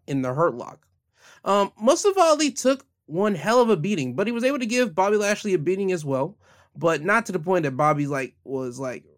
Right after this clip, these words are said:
hurt, hurt in this. No, he got a little fizzled, but Mustafa Ali, he took one beating, a spear. He took the, um,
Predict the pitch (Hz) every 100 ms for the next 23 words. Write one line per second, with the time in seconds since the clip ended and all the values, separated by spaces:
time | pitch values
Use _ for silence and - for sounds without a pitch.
0 | _ - - 202 - 160 143 - 175 139
1 | 123 151 180 170 208 254 254 - 220 233
2 | - 165 147 175 147 151 - 110 180 226
3 | 269 262 247 208 262 349 277 - 151 226
4 | 277 180 233 139 113 _ - - - 185
5 | 190 196 202 202 208 - - _ 147 131
6 | 165 156 - 131 123 87 - 139 131 123
7 | 117 -